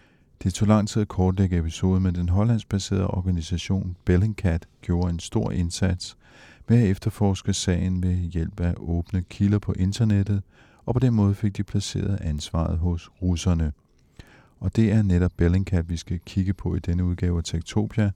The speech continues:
en organisation af borgerjournalister og dataanalytikere, der også har gjort sig bemærket i efterforskningen af forgiftningen af den russiske oppositionspolitiker Alexei Navalny.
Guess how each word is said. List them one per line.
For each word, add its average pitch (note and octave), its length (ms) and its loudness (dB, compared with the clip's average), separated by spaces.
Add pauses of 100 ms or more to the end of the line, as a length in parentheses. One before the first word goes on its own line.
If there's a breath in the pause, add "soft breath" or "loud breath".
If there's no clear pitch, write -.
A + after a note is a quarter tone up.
(460 loud breath)
en A2+ 160 4
organisation B2 800 2
af C3 160 0
borgerjournalister F#2+ 920 0
og - 240 -4
dataanalytikere, F#2 1080 0 (400 loud breath)
der G2 60 4
også G2 220 4
har - 20 -2
gjort G2 200 2
sig F2 120 -2
bemærket E2+ 500 0
i - 80 0
efterforskningen F2+ 960 -4
af E2 240 0 (200)
forgiftningen F2+ 600 -2
af E2 60 0
den E2 100 -4
russiske F2 600 -4
oppositionspolitiker G2 1400 -4 (380 loud breath)
Alexei F2+ 560 2
Navalny. D#2 600 2